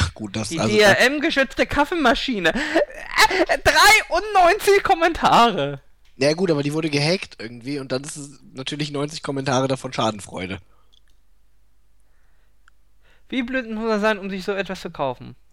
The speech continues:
Speaker 1: Interne Mails.
Speaker 2: Eigentlich sollte sowas gesetzlich verboten sein. Warum kann man sich darüber aufregen? Lasst doch Leute, die D R M-geschützte Kaffeemaschine bauen, man kauft sie einfach nicht.
Speaker 1: Ja, Ara, aber das ist ja nur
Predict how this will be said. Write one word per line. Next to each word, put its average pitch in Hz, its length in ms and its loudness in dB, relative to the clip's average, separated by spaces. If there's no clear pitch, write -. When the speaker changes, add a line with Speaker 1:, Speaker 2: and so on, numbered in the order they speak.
Speaker 1:
Interne 160 540 -2
Mails. 143 680 0
Speaker 2:
Eigentlich 254 520 4
sollte 233 240 2
sowas 220 260 0
gesetzlich 202 400 -4
verboten 160 440 -8
sein. 123 220 -6
Warum 403 340 2
kann - 140 -4
man 392 140 0
sich 392 100 -6
darüber 381 320 0
aufregen? 359 280 -4
Lasst 302 280 -2
doch 285 120 0
Leute, 262 420 0
die 254 120 -4
D - 20 0
R 233 200 0
M-geschützte 233 720 -6
Kaffeemaschine 214 680 -6
bauen, 190 240 -4
man 269 140 -6
kauft - 340 -2
sie 226 80 -4
einfach 156 320 -6
nicht. 127 320 -14
Speaker 1:
Ja, 127 220 2
Ara, 101 960 0
aber 95 180 -14
das 95 160 -16
ist - 140 -16
ja 101 100 -12
nur 101 340 -18